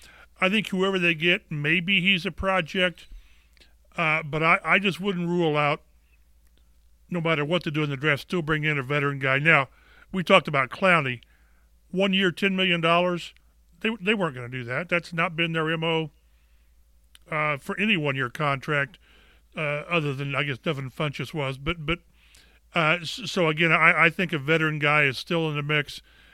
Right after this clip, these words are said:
And, again, when Jim Irsay says stuff like that, it's because <laughs> it's been mentioned in meetings. It's, it's, he's not just throwing stuff against the wall.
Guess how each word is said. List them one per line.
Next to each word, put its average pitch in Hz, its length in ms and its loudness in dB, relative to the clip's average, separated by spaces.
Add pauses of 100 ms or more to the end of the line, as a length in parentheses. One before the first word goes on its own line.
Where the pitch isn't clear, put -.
(220)
And, 208 120 0
again, 202 280 0
when 170 160 0
Jim 190 200 -2
Irsay 196 360 2
says 185 280 -2
stuff - 240 -4
like 175 220 0
that, 170 180 2
it's 180 100 -6
because 185 400 -6
<laughs> - 140 -10
it's 196 140 -14
been 185 220 -2
mentioned 190 380 -4
in 185 140 -2
meetings. 170 440 -2 (520)
It's, 175 180 -6
it's, 175 320 0 (220)
he's 170 180 -2
not 196 160 2
just 175 160 -4
throwing 170 360 -4
stuff 170 260 -6
against 147 320 -6
the 147 60 -6
wall. 160 400 -2